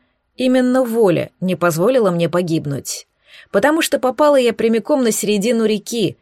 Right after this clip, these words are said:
и не куда-нибудь, а в самую глубину. Ужас и паника накрыли меня с такой силой, что ориентиры моментально исчезли.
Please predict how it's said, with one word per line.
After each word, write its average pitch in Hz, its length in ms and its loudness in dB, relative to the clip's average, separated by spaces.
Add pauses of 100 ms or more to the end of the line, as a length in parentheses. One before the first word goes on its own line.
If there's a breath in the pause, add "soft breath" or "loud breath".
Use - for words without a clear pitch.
(260)
и - 140 -2
не 160 100 -2
куда-нибудь, 185 680 -4 (100)
а 226 120 0
в 226 40 -4
самую 269 360 2
глубину. 214 560 -2 (720)
Ужас 269 380 2
и 247 40 2
паника 233 460 0
накрыли 226 420 0
меня 214 240 0
с 220 80 -6
такой 202 300 0
силой, 226 400 0
что - 240 -2
ориентиры 214 640 0
моментально 214 640 0
исчезли. 139 640 -4